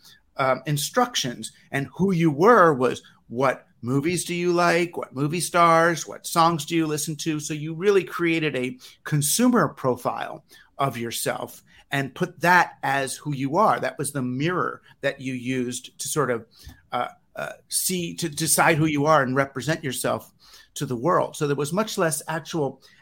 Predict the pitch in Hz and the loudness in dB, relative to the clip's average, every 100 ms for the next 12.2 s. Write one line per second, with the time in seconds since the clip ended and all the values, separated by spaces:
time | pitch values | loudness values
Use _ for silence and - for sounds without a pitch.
0 | - 147 - 202 175 156 143 143 - 214 | -8 -6 -2 -2 0 -6 -6 -8 -6 -4
1 | 233 - 131 127 135 131 143 156 160 160 | -2 -4 -6 -4 -2 -2 0 0 0 -2
2 | 139 127 - 180 165 - 139 123 - - | -2 -2 -2 -2 -2 -2 -4 -6 -8 -20
3 | - _ 262 220 170 139 123 120 190 240 | -20 _ 2 4 4 0 0 0 2 2
4 | - 147 143 127 208 247 170 135 113 - | 2 -6 -6 -2 0 0 0 -4 -6 -4
5 | 135 135 - 175 139 131 190 - 160 131 | -4 -2 0 0 0 0 0 2 0 -2
6 | 135 123 208 220 170 131 117 113 117 _ | -2 2 2 2 -4 -4 -2 -2 -6 _
7 | - - - 156 170 170 151 147 143 131 | -20 -8 0 2 2 2 2 0 2 4
8 | 123 - _ _ _ - 135 120 110 - | 4 0 _ _ _ -2 0 0 -2 -8
9 | 123 - - - - - - - - 170 | -8 -8 -12 -14 -14 -14 -20 -14 -4 0
10 | 151 147 131 127 196 165 170 127 - 170 | 2 0 -2 0 2 2 0 0 0 4
11 | 139 - - 120 127 - 127 117 113 - | 4 2 -6 -8 -6 -6 -6 -4 -6 -6
12 | 117 110 | -8 -10